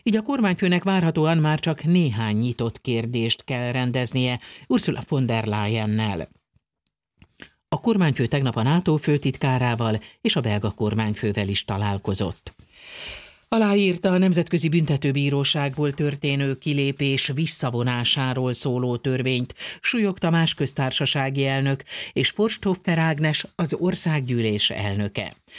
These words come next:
A tegnap szerdán elfogadott jogszabály már meg is jelent a magyar közlönyben,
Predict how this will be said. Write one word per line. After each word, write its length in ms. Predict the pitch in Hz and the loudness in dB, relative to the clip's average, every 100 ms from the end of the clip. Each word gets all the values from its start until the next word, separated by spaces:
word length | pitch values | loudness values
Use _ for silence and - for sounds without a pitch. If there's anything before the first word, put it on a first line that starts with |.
| - - - - | -14 -16 -16 -4
A 420 | 151 151 147 - | 0 0 -2 -2
tegnap 640 | 247 254 180 156 123 113 | 0 2 4 4 2 0
szerdán 920 | - - 170 151 127 117 110 110 107 107 - - | -2 0 2 0 0 -2 0 0 0 0 -4 -4
elfogadott 720 | 135 127 127 123 120 113 113 | -2 -2 -2 -2 -2 -2 -2
jogszabály 640 | 131 - 123 120 123 131 139 - - _ | -2 0 -2 -2 -2 -2 -6 -12 -18 _
már 300 | 143 139 143 | 2 2 2
meg 180 | 147 127 | 0 0
is 160 | - | -2
jelent 440 | 131 127 117 127 135 | -2 0 -2 -2 0
a 140 | 117 | 2
magyar 560 | 123 131 127 123 120 - | 2 2 0 0 -2 -4
közlönyben, 920 | 147 127 123 131 127 127 135 139 | -2 -2 0 0 2 2 2 0